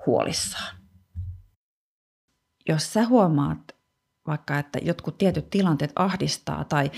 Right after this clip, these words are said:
tai huomaat, että aina tietyissä tilanteissa sä vaikka välttelet semmosia vaikealta tuntuvia asioita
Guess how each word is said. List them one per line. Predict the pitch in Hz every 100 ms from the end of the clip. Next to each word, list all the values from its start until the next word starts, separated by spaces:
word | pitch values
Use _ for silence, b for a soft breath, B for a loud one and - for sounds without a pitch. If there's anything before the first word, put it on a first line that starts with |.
| B B
tai | - 160
huomaat, | 170 202 175 151 147
että | 143 - 147 B B B B
aina | - 175 170
tietyissä | 170 180 170 156 151
tilanteissa | 156 151 147 147 -
sä | 156 147
vaikka | 147 -
välttelet | 147 175 180 - - 151 127 - - - - _ _ -
semmosia | 156 151 147 147
vaikealta | 147 151 - 131 139
tuntuvia | - 139 147 139
asioita | - 151 180 196 220 240